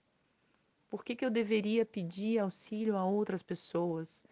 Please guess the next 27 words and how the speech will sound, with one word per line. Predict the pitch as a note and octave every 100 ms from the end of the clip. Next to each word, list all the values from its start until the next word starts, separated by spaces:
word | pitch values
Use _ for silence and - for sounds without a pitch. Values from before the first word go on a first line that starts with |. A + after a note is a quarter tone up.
| - - - _ _ _ _ _ _ -
Não | G#3 B3+ C#4+
é | C4+
algo | C4+ C4 C#4
fácil, | - - G#3 G#3 A3+ G#3+ - F3 E3
não | F#3 G#3+
é | G#3+
uma | A3
decisão | G#3 G3+ G#3+ G3 G3+
fácil | G3+ - F#3+ F#3+ - G3
de | F#3
se | F#3 -
tomar. | - G#3 G3+ E3+ E3+ _ _ _ _ - _ _ _ _ _ _
Então, | - F3+ F#3 F3 _ _ - _
obviamente, | - D#3+ D#3 F3 E3+ F3+ F3+
a |
primeira | - E3+ F3
pessoa | F3+ E3+ - E3+
que | F3
eu |
perguntei | - E3+ D#3+ E3
se | D#3+
estava | - E3 D#3
de |
acordo | E3 - E3
era | D#3+ D#3
meu | D3+
marido. | D3 D3 E3 G3+ A3 G#3+ A3